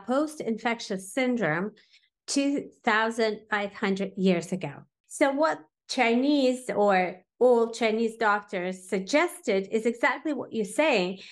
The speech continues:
Have some rest. Don't overdo it. Don't push yourself over that hurdle, because once you do it, it will be a lot more difficult to recover. Uh, and it's common sense, really. But we live in such a fast-paced world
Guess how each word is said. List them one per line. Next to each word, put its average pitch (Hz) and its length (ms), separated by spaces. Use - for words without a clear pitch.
Have 220 180
some 311 240
rest. 247 500
Don't 254 380
overdo 226 540
it. 233 140
Don't 214 300
push 370 240
yourself 233 400
over 214 260
that 202 220
hurdle, 277 640
because 240 340
once 240 340
you 302 140
do 240 100
it, 240 100
it 233 120
will 220 160
be 233 180
a 220 80
lot 220 200
more 220 340
difficult 220 540
to 226 120
recover. 214 640
Uh, 214 320
and 262 220
it's 247 180
common 262 300
sense, 214 540
really. 208 600
But 254 180
we 269 100
live 285 280
in 277 180
such 285 240
a 330 60
fast-paced 240 1040
world 240 480